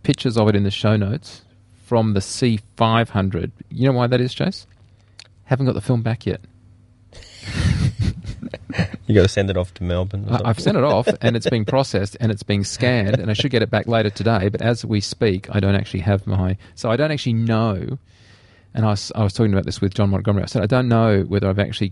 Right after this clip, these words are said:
Speaker 1: buggered up the exposure. If I have, we just delete this, right? That there is no reference to me ever
Speaker 2: Sure,
Speaker 1: shooting film."
Speaker 2: sure.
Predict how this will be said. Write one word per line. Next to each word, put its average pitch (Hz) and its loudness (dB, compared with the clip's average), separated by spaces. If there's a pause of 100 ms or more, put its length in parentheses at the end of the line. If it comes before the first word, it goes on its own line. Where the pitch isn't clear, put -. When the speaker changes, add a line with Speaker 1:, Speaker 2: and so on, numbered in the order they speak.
Speaker 1:
buggered 101 2
up 98 0
the 104 -2
exposure. 101 0
If 98 -2
I 98 2
have, 107 2
we 117 2
just - -8
delete 104 0
this, - -10
right? 101 -6
That - -8
there 90 -2
is 101 0
no 98 0
reference 98 -2
to - -8
me 90 -2
ever 92 -2
Speaker 2:
Sure, 117 2
Speaker 1:
shooting 87 0
film." - 0 (160)
Speaker 2:
sure. 85 -12